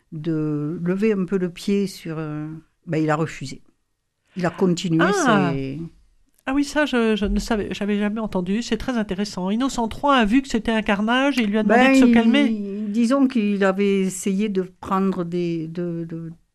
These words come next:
Speaker 1: ah, comment dire ?
Speaker 2: Des renseignements, il avait eu
Speaker 1: Non, il voulait que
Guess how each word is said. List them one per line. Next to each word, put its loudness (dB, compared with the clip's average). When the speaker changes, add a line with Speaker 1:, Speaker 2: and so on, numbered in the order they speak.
Speaker 1:
ah, -14
comment -18
dire ? -16
Speaker 2:
Des 0
renseignements, 0
il 0
avait 0
eu 8
Speaker 1:
Non, 8
il 8
voulait 4
que 0